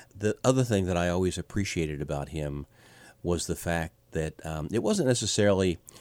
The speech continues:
the interview that he was focused on. It was what happened before and after the interview, you know, that kind of interaction, how to get somebody to talk in an informal manner,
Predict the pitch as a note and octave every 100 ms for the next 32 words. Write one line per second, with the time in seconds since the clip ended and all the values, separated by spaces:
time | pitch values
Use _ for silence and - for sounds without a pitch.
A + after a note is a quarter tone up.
0 | - - - G2 F#2+ B2 A#2+ F#2+ E2 E2
1 | D#2 D#2 - E2 - F2+ G2 F2 D#2+ -
2 | G2+ G2 F#2 - D#2 D#2 D2+ - - -
3 | - _ G2 F#2 F2+ G2+ G2+ G#2+ G2 F2+
4 | E2 D#2+ - F#2 F#2 F2 D#2 - E2+ G2
5 | - D#2 C#2 - - D2+ C#2+ C2+ C2 B1
6 | B1 C#2 C#2+ C#2+ - D#2+ D2+ D#2+ D2+ D2+
7 | D#2 - C2+ D#2 D#2 D2+ D2 - C#2+ C#2+
8 | C#2+ C#2 - - - - - - F#2 F2+
9 | - _ - F#2+ G2 G#2 F#2+ A2 A2 G#2
10 | G2+ F#2 - G2 F#2 F#2 F#2